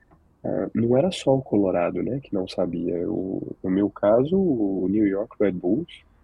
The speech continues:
o, a assessoria de comunicação entrou em contato comigo mesmo, até perguntando, né, o que fazer, o, o que que eles poderiam fazer, né? E, é,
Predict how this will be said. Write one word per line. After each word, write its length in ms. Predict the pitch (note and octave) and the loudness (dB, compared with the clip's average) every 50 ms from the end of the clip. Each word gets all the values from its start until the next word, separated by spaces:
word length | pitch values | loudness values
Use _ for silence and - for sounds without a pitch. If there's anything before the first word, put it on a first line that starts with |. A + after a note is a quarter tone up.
| _ _ _ _ - _ _ _ _ - | _ _ _ _ -20 _ _ _ _ -6
o, 240 | - E2+ - - - | -2 0 0 2 2
a 100 | D#2+ - | 2 0
assessoria 460 | - - G#2+ G2 - F#2+ F2+ G2 F#2+ | 0 0 -4 -2 0 0 0 0 0
de 80 | - - | -2 -2
comunicação 440 | - G2 G2 F#2+ - G2 - - A2+ | -2 -2 -2 0 0 -2 0 2 0
entrou 240 | D3+ - - F#3+ | 0 2 2 0
em 60 | A#3 A#3+ | 0 4
contato 400 | C4 C4+ F#3+ - A#2 G#2+ - - | 6 4 6 8 6 4 4 4
comigo 340 | - F2 E2+ F2 F2 F2+ | 0 0 2 0 -2 -2
mesmo, 380 | F2+ E2+ F2 F#2 G#2+ C3 D3 F3 | -2 -2 0 0 0 0 0 -2
até 160 | - - D3 | -2 -2 -4
perguntando, 680 | - - D#3+ E3 F3 A3+ C4 A#3 - C#3+ D3 D#3+ D3+ A2+ | 0 2 2 2 4 4 2 4 4 6 6 6 4 4
né, 120 | G2+ G2 F#2+ | 2 0 0
o 280 | G2 G2 F#2+ G2 - _ | 0 0 -2 -2 -4 _
que 100 | - - | -4 -2
fazer, 520 | D#3 D3 A2 F2+ G2 F#2 G2+ B2+ D#3 D#3 | 0 0 0 0 0 2 2 4 4 4
o, 80 | A#2 F#2 | 2 0
o 720 | - - - - - - - - - - - - - - _ _ _ _ _ _ | -2 -4 -6 -8 -8 -10 -12 -14 -14 -12 -12 -14 -16 -18 _ _ _ _ _ _
que 100 | - G#2+ | -2 -2
que 100 | - - | -2 -2
eles 120 | G#2 - - | -6 -10 0
poderiam 500 | - C3 B2+ A#2+ G#2+ G2 G2+ A#2+ B2+ A#2+ - | 6 6 8 8 8 6 6 4 4 4 2
fazer, 520 | - G#2 F2 F2 E2+ F#2 G2 A#2+ D3 C#3+ | 0 -2 -2 0 -2 -2 -2 -2 -2 -2
né? 160 | B2 A2+ B2+ C#3+ C3+ | -4 -6 -6 -6 -6
E, 240 | A#2 G#2 G2+ G2 - _ _ _ _ _ _ _ _ _ _ _ - - | -6 -6 -6 -8 -10 _ _ _ _ _ _ _ _ _ _ _ -6 -4
é, 380 | D#2 D#2 F#2+ G#2 G#2 A2 - | -2 -2 0 0 0 -2 -2